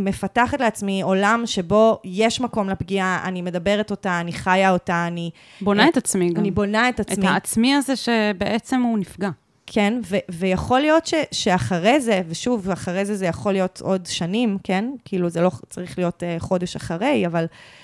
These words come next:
Speaker 1: אני יכולה לבוא ממקום שבו באמת הצלחתי לתת את התוקף לעצמי,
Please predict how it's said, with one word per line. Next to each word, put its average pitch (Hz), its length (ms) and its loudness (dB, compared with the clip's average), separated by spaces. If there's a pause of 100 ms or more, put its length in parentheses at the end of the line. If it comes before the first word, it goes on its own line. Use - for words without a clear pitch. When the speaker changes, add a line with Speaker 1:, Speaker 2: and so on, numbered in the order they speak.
(300)
Speaker 1:
אני 185 180 -4
יכולה 185 380 2
לבוא 247 560 4
ממקום 226 560 2
שבו 208 340 4
באמת 214 500 0
הצלחתי 208 480 -2
לתת 214 420 -2 (100)
את 196 120 -4
התוקף 202 640 -2
לעצמי, 214 520 -2